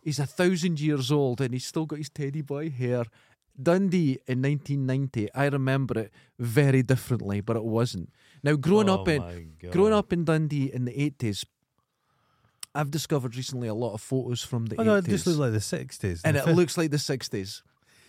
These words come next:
Speaker 2: But
Speaker 1: It,
Speaker 2: all,
Speaker 1: e-, exactly.
Speaker 2: all the sixties really did.
Speaker 1: Mm-hmm.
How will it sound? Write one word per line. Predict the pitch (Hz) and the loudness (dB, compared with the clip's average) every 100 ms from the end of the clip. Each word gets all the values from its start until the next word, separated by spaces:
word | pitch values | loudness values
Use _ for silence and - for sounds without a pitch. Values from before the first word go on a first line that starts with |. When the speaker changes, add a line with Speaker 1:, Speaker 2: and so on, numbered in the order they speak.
| _ - | _ -4
Speaker 2:
But | |
Speaker 1:
It, | 170 | 2
Speaker 2:
all, | 180 208 214 | 6 8 6
Speaker 1:
e-, | |
exactly. | - 175 139 165 127 | 2 -2 2 0 2
Speaker 2:
all | 165 208 214 | 6 6 6
the | 208 | 2
sixties | - 196 - - 165 135 | 0 -6 -8 -4 -2 0
really | 131 147 143 139 | 0 0 2 0
did. | 113 127 90 76 - - _ _ | 0 0 0 -6 -16 -20 _ _
Speaker 1:
Mm-hmm. | 123 120 131 | -6 -2 -4